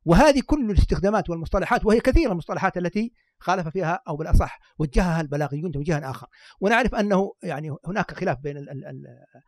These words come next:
البصريين والكوفيين في مسألة مثلًا ال-، الجملة إذا كان فيها مثل ال-، الجملة خبرها جملة فعلية في مثل ماذا؟ زيد، آه، يكتب أو زيد يقرأ،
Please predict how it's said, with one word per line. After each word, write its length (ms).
البصريين 540
والكوفيين 540
في 120
مسألة 340
مثلًا 260
ال-، 280
الجملة 460
إذا 120
كان 260
فيها 280
مثل 200
ال-، 180
الجملة 680
خبرها 480
جملة 260
فعلية 440
في 100
مثل 200
ماذا؟ 280
زيد، 380
آه، 480
يكتب 320
أو 100
زيد 240
يقرأ، 320